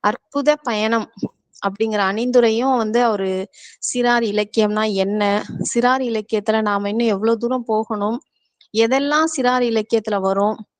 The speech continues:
ஆ, யூமா வாசுகியை பார்த்து எனக்கு ரொம்ப பொறாமையா இருக்கு அப்படின்னு கூட அவர் எழுதியிருக்கும் போது நமக்கு ரொம்ப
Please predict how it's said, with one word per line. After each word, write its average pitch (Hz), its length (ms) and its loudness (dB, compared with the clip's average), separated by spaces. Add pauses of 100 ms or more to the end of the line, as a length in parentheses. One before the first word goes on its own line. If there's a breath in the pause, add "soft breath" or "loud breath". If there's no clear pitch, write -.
(400 soft breath)
ஆ, 196 340 -2
யூமா 240 520 0
வாசுகியை 208 360 -4
பார்த்து 202 320 -6
எனக்கு 202 320 -6
ரொம்ப 190 300 -4
பொறாமையா 214 480 0
இருக்கு 185 440 0
அப்படின்னு 196 220 -2
கூட 214 180 0
அவர் 220 140 0
எழுதியிருக்கும் 202 580 0
போது 214 200 2
நமக்கு 226 400 0
ரொம்ப 247 640 0